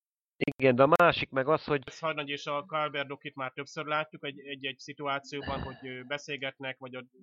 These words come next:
Speaker 2: doktor meggyógyítja Stamets orrát, vagy éppen ott a medválatkáról van szó, akkor ott ugye a,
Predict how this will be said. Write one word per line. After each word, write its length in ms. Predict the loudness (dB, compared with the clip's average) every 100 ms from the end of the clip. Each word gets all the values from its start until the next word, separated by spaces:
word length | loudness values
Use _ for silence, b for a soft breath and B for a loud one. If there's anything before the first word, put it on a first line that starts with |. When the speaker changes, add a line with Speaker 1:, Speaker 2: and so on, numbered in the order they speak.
| -20 -14
Speaker 2:
doktor 320 | -10 -10 -8
meggyógyítja 840 | -4 -4 -6 -8 -10 -6 -6 -6 -8 _ -20 _ _
Stamets 440 | _ -8 -6 -8 -8
orrát, 440 | -6 -2 -2 -2
vagy 140 | -6 -8
éppen 240 | -6 -6
ott 200 | -6 -8
a 160 | -6 -2
medválatkáról 800 | -2 -2 -2 -4 -4 -6 -6 -6
van 160 | -8
szó, 200 | -8 -10
akkor 260 | -10 -10 -14
ott 140 | -14
ugye 200 | -14 -10
a, 220 | -8 -10